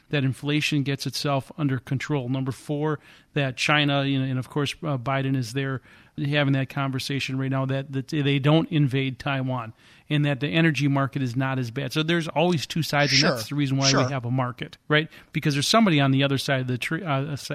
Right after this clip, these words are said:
Speaker 1: other side of the trade who says, "I am not that negative. I actually see some positives." But the reason I keep pounding that table, there are parts of the sectors in the S and P five hundred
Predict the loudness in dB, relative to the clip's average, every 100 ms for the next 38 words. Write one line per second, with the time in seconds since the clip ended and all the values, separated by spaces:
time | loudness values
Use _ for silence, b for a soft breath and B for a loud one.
0 | -6 -2 -2 -2 -4 -4 -4 -2 0 -2
1 | B B B -2 2 2 2 0 2 4
2 | 4 4 2 0 0 2 2 4 4 2
3 | 0 -2 b b b -4 -2 -2 -2 -4
4 | -2 -2 -2 -2 -4 -4 -6 -4 -4 -6
5 | B B B 0 2 4 2 0 -4 -2
6 | 2 2 2 0 -2 -2 -2 -2 -6 b
7 | b b -2 0 2 0 0 0 0 -2
8 | -10 _ -2 2 2 0 -4 -2 -2 -4
9 | -4 -4 -4 -6 -2 0 0 -2 -4 -6
10 | -4 -4 -4 -4 -4